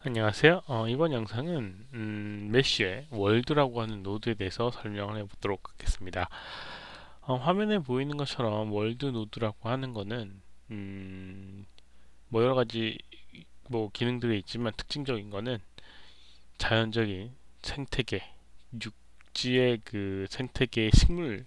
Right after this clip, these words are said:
같은 그런 것들을 표현할 때 유용하게 쓸 수 있는 기능입니다. 이렇게 이제 시간의 흐름에 따라서 자라나거나 아니면 특정 위치에 배치가 되거나 이런 것들을, 어, 해줄 수 있는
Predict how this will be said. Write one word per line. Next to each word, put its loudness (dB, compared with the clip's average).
같은 2
그런 0
것들을 -4
표현할 -2
때 4
유용하게 0
쓸 0
수 -6
있는 -4
기능입니다. -4
이렇게 2
이제 -2
시간의 12
흐름에 2
따라서 0
자라나거나 12
아니면 -6
특정 -4
위치에 4
배치가 12
되거나 -2
이런 2
것들을, -4
어, -4
해줄 4
수 -2
있는 -8